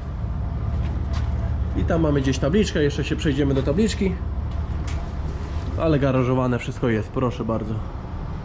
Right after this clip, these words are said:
Siłownik tam tak, od wysuwu.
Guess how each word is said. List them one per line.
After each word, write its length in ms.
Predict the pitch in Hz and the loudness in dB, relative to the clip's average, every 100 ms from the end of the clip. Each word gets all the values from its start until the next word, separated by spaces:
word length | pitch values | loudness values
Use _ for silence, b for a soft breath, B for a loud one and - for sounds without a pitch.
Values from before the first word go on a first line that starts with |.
| - - - - - - | -6 -6 -6 -6 -4 -4
Siłownik 560 | - 156 143 127 120 - | -2 2 4 2 0 -2
tam 220 | 113 113 | -2 -2
tak, 300 | 165 151 143 - - - - - - - - 139 | 0 0 -2 -4 -8 -8 -8 -8 -8 -8 -4 0
od 140 | 135 | 0
wysuwu. 580 | 123 123 175 160 156 | 2 0 2 2 2